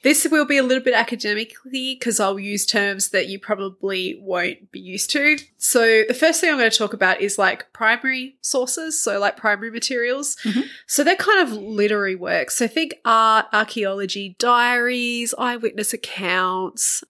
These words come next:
Speaker 1: news reports,
Speaker 2: Mm.
Speaker 1: that kind of thing.
Speaker 2: So a primary source would be, say, someone's, though don't use this, someone's diary.
Speaker 1: Yeah.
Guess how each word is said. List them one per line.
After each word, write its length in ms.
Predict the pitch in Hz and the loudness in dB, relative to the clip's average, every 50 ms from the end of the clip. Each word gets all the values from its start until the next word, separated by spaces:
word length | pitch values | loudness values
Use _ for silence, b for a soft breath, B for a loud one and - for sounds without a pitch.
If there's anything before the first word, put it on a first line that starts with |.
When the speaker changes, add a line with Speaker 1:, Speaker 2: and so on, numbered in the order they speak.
| _ - | _ -4
Speaker 1:
news 260 | 226 254 269 269 262 | 0 2 2 4 2
reports, 760 | 285 262 - 254 262 240 240 233 226 226 - - - - - | 2 0 2 2 4 4 6 4 4 4 2 0 -2 -2 -2
Speaker 2:
Mm. 140 | - 214 208 | -2 0 0
Speaker 1:
that 200 | 220 208 170 170 | 0 0 0 -4
kind 220 | - 208 202 185 185 | -8 -8 -8 -8 -8
of 60 | 185 | -8
thing. 220 | - - 190 185 185 - _ _ b b b b | -6 -6 -6 -6 -8 -12 _ _ b b b b
Speaker 2:
So 480 | - - 294 285 269 269 262 254 240 190 - - _ _ | -2 2 4 4 6 6 4 4 2 0 -4 -10 _ _
a 100 | - 226 | -4 -4
primary 560 | 214 - - 247 247 247 247 254 240 233 214 - | -4 -2 0 0 2 2 2 0 -2 -2 -2 -4
source 380 | - - 208 196 190 - - - | -4 -4 -2 -2 -4 -6 -4 -6
would 140 | 196 190 | -6 -4
be, 260 | - 190 185 185 190 190 | -2 0 0 0 0 -2
say, 200 | - - 185 175 | -4 -4 -4 -4
someone's, 600 | - - 180 180 180 175 175 - 165 - - - - _ _ _ _ _ _ _ _ _ - | -4 -4 -6 -4 -4 -4 -6 -6 -6 -8 -12 -16 -18 _ _ _ _ _ _ _ _ _ -20
though 340 | 180 185 180 175 202 190 185 | -20 -20 -2 0 0 2 2
don't 220 | 185 180 180 - | 2 0 0 0
use 200 | - 170 165 160 | -2 -4 -2 0
this, 160 | 175 220 - | 0 0 0
someone's 400 | - - 214 196 185 180 190 165 175 | 2 2 2 2 2 0 -2 -2 0
diary. 600 | 196 180 180 156 143 - - 127 131 - 208 - | 2 2 4 4 2 2 -2 -6 -10 -10 -10 -4
Speaker 1:
Yeah. 220 | 254 262 220 208 | 0 0 0 0